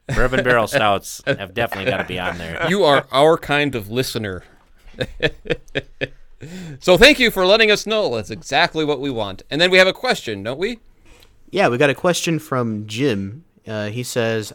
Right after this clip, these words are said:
Speaker 3: "I'd like to hear you talk about Lutherans crossing themselves. It's not just a Catholic thing."
Speaker 2: Okay. I, I actually did that earlier today. I made my, myself so upset when I couldn't find my keys.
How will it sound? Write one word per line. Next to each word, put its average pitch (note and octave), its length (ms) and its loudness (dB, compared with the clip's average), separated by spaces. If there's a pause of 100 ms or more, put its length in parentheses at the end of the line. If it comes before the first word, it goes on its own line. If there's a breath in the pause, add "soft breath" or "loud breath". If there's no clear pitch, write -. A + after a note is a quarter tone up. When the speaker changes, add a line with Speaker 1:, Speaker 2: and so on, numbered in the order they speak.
Speaker 3:
"I'd A2+ 160 -6
like D3+ 180 -2
to E3+ 100 -6
hear D#3+ 220 -2
you A#2+ 300 -4
talk C3+ 360 -2
about A#2+ 380 -6
Lutherans A#2+ 500 -8
crossing D3+ 540 -2
themselves. - 560 -12
It's - 160 -14
not - 160 -6
just - 180 -14
a B2+ 60 -16
Catholic B2+ 400 -10
thing." - 240 -20 (340)
Speaker 2:
Okay. D3+ 260 -2 (680)
I, E3 120 6
I E3 160 6
actually F3 420 6
did D3 180 -2
that D3 220 6
earlier D3+ 340 2
today. G#2 220 -2
I A2+ 100 -2
made C#3 180 2
my, A#2 160 0 (300)
myself B2 360 -4
so D3 200 -2
upset C#3+ 380 -2
when A#2 80 -6
I G#2+ 60 -4
couldn't B2 220 -8
find B2 200 -6
my A2+ 100 -4
keys. B2 420 -8